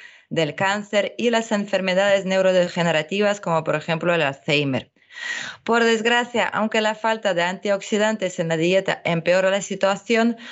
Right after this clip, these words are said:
tomar más antioxidantes por sí solo no suele funcionar.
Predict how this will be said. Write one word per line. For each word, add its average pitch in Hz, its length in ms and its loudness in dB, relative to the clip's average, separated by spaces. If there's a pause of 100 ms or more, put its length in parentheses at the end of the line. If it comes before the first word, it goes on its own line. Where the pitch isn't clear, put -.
(260)
tomar 220 340 2
más 220 240 -2
antioxidantes 214 840 -2
por 196 180 2
sí 190 200 -8
solo 214 420 2
no 190 240 0
suele 185 260 2
funcionar. 165 800 -2